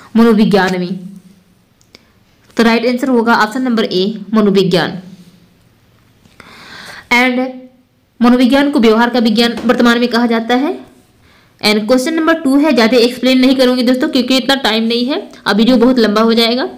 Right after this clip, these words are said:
क्योंकि मैं सब कुछ पढ़ा चुकी हूँ आपको। क्वेश्चन number टू है, शारीरिक संरचना को मापने के लिए प्रयोग किया जाने वाला यंत्र है। तो शारीरिक संरचना यानी कि शारीरिक वसा को मापता है स्किन फोल्ड कैलिपर।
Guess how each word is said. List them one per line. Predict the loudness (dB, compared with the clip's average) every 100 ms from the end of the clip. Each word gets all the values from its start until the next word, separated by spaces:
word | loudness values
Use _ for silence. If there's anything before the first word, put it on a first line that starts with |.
| -18 -20 -20 -20 -20 -20 -6 0
क्योंकि | 2 2
मैं | 2 0
सब | 0
कुछ | 0 0
पढ़ा | 0 0
चुकी | -2 -2 -2
हूँ | -2
आपको। | -2 -6
क्वेश्चन | -6 -12 _ _ -20 _ -2 0 0
number | 0 -2
टू | 0 2
है, | 2
शारीरिक | 2 0 0 -2 -2
संरचना | -2 0 0 0 -2 -2 -6 -20 _ _ _ _ _
को | 0 4
मापने | 4 4 2 2 0
के | 0 2 2
लिए | 2 2
प्रयोग | 2 2 4 4 2
किया | 0 2 2
जाने | 0 2 2
वाला | 2 2 2
यंत्र | 2 0 0 -2
है। | -2 -2 -4 -10 -20 -20 _
तो | -2
शारीरिक | 0 0 -2 -2
संरचना | 0 0 0 -2
यानी | 0 0 -2
कि | -4 -6 -12 -10 -4
शारीरिक | 0 0 2
वसा | 0 0 -2
को | 0
मापता | 0 0 -2 -4
है | -2 -4 -6 -14 -20 -20 -20 _ -4
स्किन | -2 2 2
फोल्ड | 2 2 2 2 2
कैलिपर। | 0 0 -2 -8 -10